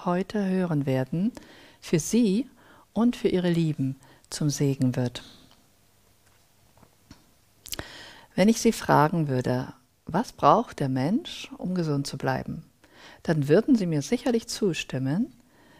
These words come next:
wenn ich sage, frische Luft,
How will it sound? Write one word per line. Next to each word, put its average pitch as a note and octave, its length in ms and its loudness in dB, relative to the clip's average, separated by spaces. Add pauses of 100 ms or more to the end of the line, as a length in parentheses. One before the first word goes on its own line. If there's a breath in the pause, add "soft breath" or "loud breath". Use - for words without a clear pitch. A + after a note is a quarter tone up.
(160 soft breath)
wenn D#3 120 2
ich - 200 -2
sage, C3 560 2 (1000 soft breath)
frische - 380 -4
Luft, - 580 0